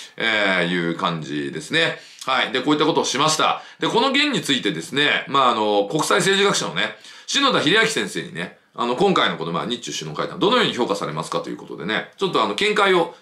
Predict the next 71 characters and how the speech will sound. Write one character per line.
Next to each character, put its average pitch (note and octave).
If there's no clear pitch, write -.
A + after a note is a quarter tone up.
聞 G3+
い -
て F#3
み F3
た F#2+
ん -
で -
す -
よ。 -
で、 E3+
篠 B3
田 G3
先 C#3
生 A2+
か -
ら E3
こ F#3
ん F#3
な、 F3
あ C3+
の、 C#3
コ D3
メ C3+
ン -
ト D3
を -
い F2
た F2
だ C#2+
き -
ま C#2
し -
た。 C3
は B2
い、 B2
え A2+
ー、 G2+
こ C3+
ん C3
な B2+
感 A2
じ F2+
で F2+
す。 -
え A#2+
ー、 A2
読 E3+
み B3
ま B3
す -
ね、 G2
こ E2+
れ D#2
い D#2
た F#2+
だ F2
い E2
た E2
も D2
そ D#2+
の C#2+
ま B1+
ま D2
ね。 C3+
え A2
ー、 G2+
「岸 -
田 G#3
首 F#3+
相 E3
は、 E3